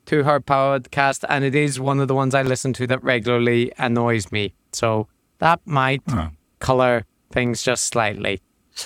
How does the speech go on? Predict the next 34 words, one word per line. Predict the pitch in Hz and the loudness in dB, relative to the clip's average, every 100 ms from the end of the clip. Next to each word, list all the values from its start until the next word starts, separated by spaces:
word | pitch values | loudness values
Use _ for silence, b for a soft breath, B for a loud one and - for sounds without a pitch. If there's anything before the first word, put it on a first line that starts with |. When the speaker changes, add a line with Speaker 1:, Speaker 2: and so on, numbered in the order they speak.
| - | 2
Speaker 2:
Many | 165 165 | 4 6
people | 151 131 113 | 6 6 4
would | 113 | 6
be | 110 | 6
wondering | 107 113 107 101 98 101 101 | 6 6 6 4 2 0 4
why | 110 110 113 | 6 8 6
you | 107 90 95 | 4 2 0
listen | 92 95 | 0 0
to | 87 | -2
podcasts | - 92 - 92 90 - - | 0 0 -2 -2 0 -2 -2
that | 90 101 | -2 2
regularly | 98 90 90 87 90 | 2 4 4 4 4
annoy | 87 87 | 4 4
you, | 92 95 | 4 4
but | 90 98 - - | 4 2 2 0
we | |
should | 120 113 | 0 0
just | 101 107 | 0 0
let | 95 | 0
that | 90 85 | 0 -2
go. | 80 80 - | -2 -4 -6
Just | 95 - | -8 -4
let | 95 - | -4 -4
that | 92 | -10
go. | - | -6
Let's, | 85 110 - | 0 0 2
let's | 160 131 | 2 2
not | 104 123 | 2 0
Speaker 1:
<laughs> | 101 | 0
Speaker 2:
dig | 90 | 0
into | 85 87 | 0 -2
it. | 85 87 | -2 -2
Speaker 1:
That's | 139 - | -4 0
right. | 175 160 151 | 0 0 -2